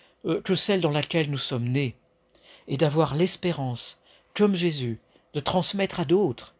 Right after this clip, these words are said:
cette ouverture à ce qui n'est pas ordinaire,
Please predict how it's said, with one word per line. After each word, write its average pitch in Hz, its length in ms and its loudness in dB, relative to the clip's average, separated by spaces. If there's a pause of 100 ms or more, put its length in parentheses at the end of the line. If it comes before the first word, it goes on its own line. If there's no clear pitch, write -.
(160)
cette - 260 -10
ouverture 180 760 -2 (300)
à 156 80 -4
ce - 100 -2
qui - 160 -6
n'est 165 120 0
pas 175 320 0
ordinaire, 123 580 -6